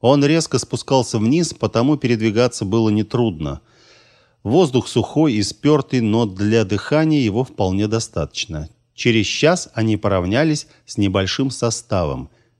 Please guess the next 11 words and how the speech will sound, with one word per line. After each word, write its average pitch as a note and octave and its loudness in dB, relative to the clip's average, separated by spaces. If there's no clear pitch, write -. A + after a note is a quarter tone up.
Электрическая G#2 -2
дрезина G2+ 0
с C3 -4
четырьмя G#2 -4
вагонетками. F#2+ -2
Одна A2+ 0
перевернулась A2+ 0
и G#2+ -8
сошла G#2 -4
с - -8
рельсов. D#2+ -4